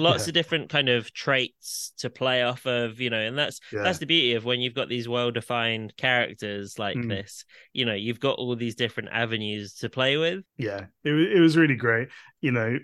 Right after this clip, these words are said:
Speaker 2: particular shout out to the bit where some, I f-, I forget, somebody gave, uh,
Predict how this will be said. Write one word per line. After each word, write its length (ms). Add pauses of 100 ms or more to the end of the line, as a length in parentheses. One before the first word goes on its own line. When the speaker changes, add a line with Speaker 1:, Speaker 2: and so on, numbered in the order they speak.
Speaker 2:
particular 460
shout 340
out 320
to 400 (800)
the 80
bit 240
where 260
some, 300
I 240
f-, 220
I 140
forget, 400
somebody 340
gave, 400
uh, 300